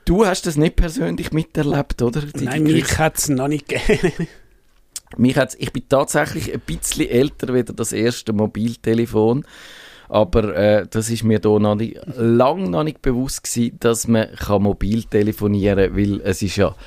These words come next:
Speaker 1: wirklich lange Zeit auch eine exotische Angelegenheit gsi.
Speaker 2: Ja, stimmt. Also, Funk natürlich hat's schon ewig gegeben.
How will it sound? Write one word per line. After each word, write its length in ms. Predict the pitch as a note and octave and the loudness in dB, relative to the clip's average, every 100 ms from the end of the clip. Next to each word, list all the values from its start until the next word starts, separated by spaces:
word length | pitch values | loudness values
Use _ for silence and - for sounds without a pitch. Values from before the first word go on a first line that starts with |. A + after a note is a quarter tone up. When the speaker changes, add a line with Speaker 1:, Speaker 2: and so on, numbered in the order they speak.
| - | -10
Speaker 1:
wirklich 480 | - A2+ A2 G#2 - | 0 0 0 -4 -2
lange 340 | G2 F#2+ G#2 G2 | 2 2 2 -2
Zeit 320 | G2+ G2 - | -4 -4 0
auch 160 | F2 | 2
eine 140 | F#2 F2+ | 2 2
exotische 840 | F2 - F2+ F2+ - - - F#2+ | -2 -2 -2 -2 -6 -8 -2 0
Angelegenheit 680 | D#2+ F#2 - F2+ F2+ F#2 F#2 | 0 -2 -4 -4 -4 -4 -6
gsi. 300 | - - - - _ _ - _ _ - - - - - | -10 -14 -14 -18 _ _ -20 _ _ -20 -20 -20 -16 -6
Speaker 2:
Ja, 100 | C#3 | -4
stimmt. 320 | - F#3+ E3+ | 2 2 2
Also, 160 | B2+ - - - | 0 -4 -6 -12
Funk 460 | - - F3 E3 - | -6 2 2 2 0
natürlich 420 | C3+ - C#3 B2+ | 0 2 2 2
hat's 180 | B2+ - | 0 0
schon 220 | - A2+ | -2 -2
ewig 420 | A2 B2+ D#3 E3+ | -2 -4 -4 -4
gegeben. 260 | - E3+ F#3 | -2 -2 -4